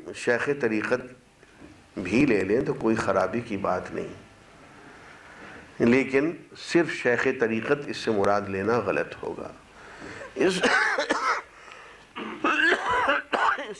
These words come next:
سے مراد وہ تمام ذرائع و وسائل ہیں جو اللہ تک انسان کو پہنچا دیتے ہیں،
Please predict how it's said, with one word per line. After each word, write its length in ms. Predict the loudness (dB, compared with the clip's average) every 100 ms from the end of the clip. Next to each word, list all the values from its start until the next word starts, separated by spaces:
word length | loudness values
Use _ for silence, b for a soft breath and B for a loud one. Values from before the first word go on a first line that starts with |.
| -6
سے 100 | -2
مراد 360 | 2 4 2 0
وہ 160 | -6 -8 -10 _
تمام 800 | 0 4 4 6 6 6 4 2 2
ذرائع 500 | 4 4 4 2 2
و 180 | 0 2
وسائل 720 | -2 0 0 2 0 -4 2
ہیں 220 | 2 2 -4 -18 -20 _ _ -20 -20 -20 -20 -20 B B B B B B
جو 220 | 4 4
اللہ 380 | 4 2 2 2 -4
تک 180 | -10 -8
انسان 520 | -8 -6 -2 0 0
کو 140 | -4 -6
پہنچا 500 | -4 -6 0 2 2
دیتے 380 | -2 -4 -4
ہیں، 200 | -4 -6